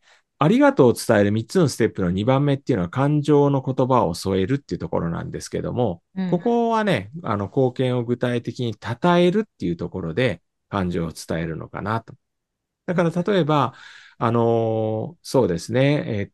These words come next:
Speaker 1: と、会社の中で、何かね、えっと、そうだな。セキュリティの仕事をやってるチームがあるとするじゃないですか。
Speaker 2: はい。
Speaker 1: それでね、あの、私が例えばセキュリティチームのリーダーだったとして、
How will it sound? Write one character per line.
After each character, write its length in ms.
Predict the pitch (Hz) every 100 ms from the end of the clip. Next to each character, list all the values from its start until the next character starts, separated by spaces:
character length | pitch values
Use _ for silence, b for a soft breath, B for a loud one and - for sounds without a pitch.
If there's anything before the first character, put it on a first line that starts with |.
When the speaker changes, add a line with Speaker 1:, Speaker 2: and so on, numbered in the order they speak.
| -
Speaker 1:
と、 720 | 98 95 98 90 87 - - - _
会 200 | 123 117
社 140 | 113 123
の 120 | 120
中 280 | 131 107 98
で、 460 | 120 113 101 - _ _ _ _ _ _ _ _ _ _ _ _ -
何 240 | 135 135
か 180 | - 87
ね、 440 | 87 98 101 101 -
え 200 | 98 95
っ 60 | - _ _
と、 720 | 104 92 95 90 - - - - _ _ _ _
そ 380 | - - 90 80
う 20 |
だ 120 | -
な。 300 | - 104 113 _ _ _ _ _ _ _ _ _ _ -
セ 180 | 139
キ 140 | 127 208
ュ 20 |
リ 160 | 220 214
テ 120 | 214
ィ 100 | 202
の 100 | 185
仕 140 | 190
事 280 | 185 175 175
を 80 | 165
や 120 | 151
っ 60 | 151
て 180 | 151
る 80 | 143
チ 240 | - 143 107
ー 40 |
ム 60 | 87
が 140 | 80
あ 40 |
る 80 | 82
と 120 | -
す 260 | - - -
る 100 | 87
じ 60 | 82
ゃ 60 |
な 120 | 80 87
い 40 |
で 120 | 85
す 100 | -
か。 220 | - 87 - _
Speaker 2:
は 180 | 202 185
い。 160 | - - _ _ _
Speaker 1:
そ 180 | - 160
れ 120 | 160
で 100 | 160
ね、 240 | 190 240
あ 120 | 135 113
の、 280 | 110 117
私 340 | 113 - 120 127
が 100 | 113
例 240 | 117 123
え 60 | 101
ば 100 | 87
セ 160 | 104
キ 100 | 98
ュ 40 | 104
リ 80 | 92
テ 540 | - 95 - _ 104
ィ 60 | 92
チ 200 | - 104
ー 20 |
ム 80 | 82
の 80 | 76
リ 200 | 98 80
ー 20 |
ダ 120 | 76
ー 20 |
だ 80 | 76
っ 100 | 73
た 120 | 85
と 120 | - 78
し 100 | -
て、 380 | 165 139 87